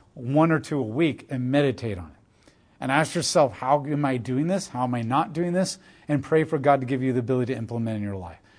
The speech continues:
And I think that's how Proverbs is meant to be read. I think it's meant to be read more in a meditative way, just like Psalms is. Psalms is. And so don't feel guilty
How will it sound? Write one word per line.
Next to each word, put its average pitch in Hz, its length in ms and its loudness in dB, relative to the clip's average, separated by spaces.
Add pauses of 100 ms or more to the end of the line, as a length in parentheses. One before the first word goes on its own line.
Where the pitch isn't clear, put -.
(120)
And 123 100 -4
I 139 40 -2
think 117 260 -6
that's 170 300 2
how 170 100 8
Proverbs 135 360 4
is 113 40 -8
meant 123 220 -2
to 117 40 -10
be 113 140 -4
read. 104 280 -8 (680)
I 123 80 -6
think 127 160 -2
it's 131 160 -4
meant 139 280 0
to 156 80 -10
be 143 240 0
read 131 200 6
more 131 220 2
in 165 60 4
a 165 40 2
meditative 165 600 2
way, 120 320 0 (300)
just 143 200 -4
like 151 140 2
Psalms 127 560 0
is. - 380 -14 (520)
Psalms 127 540 -2
is. - 320 -14 (320)
And 151 160 0
so 165 140 4
don't 160 340 4
feel 202 180 8
guilty 135 600 4